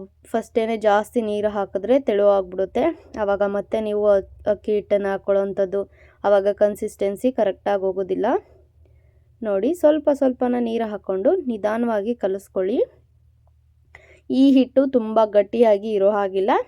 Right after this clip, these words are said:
ಹಾಗೆ ತುಂಬ ತೆಳುನೂ ಇರೋ ಹಾಗಿಲ್ಲ. ಆ, ತುಂಬ ಗಟ್ಟಿ ಅಂತೂ ಇರೋ ಹಾಗೆ ಇಲ್ಲ, ಮೀಡಿಯಮ್ ಆಗಿ ಸ್ವಲ್ಪ ತೆಳುನೇ ಇರಬೇಕು. ಆ, ಚಪಾತಿ ಹಿಟ್ಟಿಗೆ ತೆಳುವಾಗಿ ಕಲಿಸ್ಕೊತೀವಲ್ಲ,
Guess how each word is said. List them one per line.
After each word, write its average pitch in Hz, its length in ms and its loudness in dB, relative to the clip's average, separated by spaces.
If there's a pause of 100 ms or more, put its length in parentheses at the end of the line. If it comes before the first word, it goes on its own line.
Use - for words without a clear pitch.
(640)
ಹಾಗೆ 202 280 0
ತುಂಬ 226 440 -4
ತೆಳುನೂ 220 420 0
ಇರೋ 202 180 2
ಹಾಗಿಲ್ಲ. 190 340 0 (960)
ಆ, 208 260 2
ತುಂಬ 247 320 2
ಗಟ್ಟಿ 220 400 0
ಅಂತೂ 262 260 6
ಇರೋ 226 280 2
ಹಾಗೆ 202 340 0
ಇಲ್ಲ, 214 200 0
ಮೀಡಿಯಮ್ 247 560 2
ಆಗಿ 226 200 -4
ಸ್ವಲ್ಪ 233 340 -4
ತೆಳುನೇ 226 520 0
ಇರಬೇಕು. 185 460 -2 (840)
ಆ, 202 260 -2
ಚಪಾತಿ 214 540 -2
ಹಿಟ್ಟಿಗೆ 202 420 -4
ತೆಳುವಾಗಿ 196 480 0
ಕಲಿಸ್ಕೊತೀವಲ್ಲ, 190 760 -4